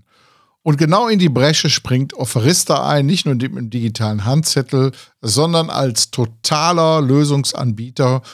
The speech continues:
für digitale Kundenaktivierung. Dazu hat Offerista ein richtiges Baukastensystem auf die Beine gestellt, mit dem man den Abverkauf steigern kann, indem man Neukunden gewinnt und Bestandskunden aktiviert.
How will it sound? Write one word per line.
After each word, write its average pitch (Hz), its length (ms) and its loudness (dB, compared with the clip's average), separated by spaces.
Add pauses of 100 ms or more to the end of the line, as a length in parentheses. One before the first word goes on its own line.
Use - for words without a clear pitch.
(180)
für 190 560 0
digitale 123 680 -2
Kundenaktivierung. 101 1080 -14 (300)
Dazu 160 420 0
hat 123 160 -2
Offerista 117 540 -2
ein 117 100 -4
richtiges 110 480 -4
Baukastensystem 156 960 -2
auf 139 140 -8
die 135 100 -6
Beine 123 340 -2
gestellt, 120 560 -2 (520)
mit 190 200 -2
dem 175 180 2
man 156 160 4
den 131 140 0
Abverkauf 123 460 -2
steigern 139 460 0
kann, 135 180 -6
indem 117 300 -2
man 110 160 0
Neukunden 143 500 2
gewinnt 117 540 0
und - 180 -14
Bestandskunden 113 1080 -6
aktiviert. 113 640 -6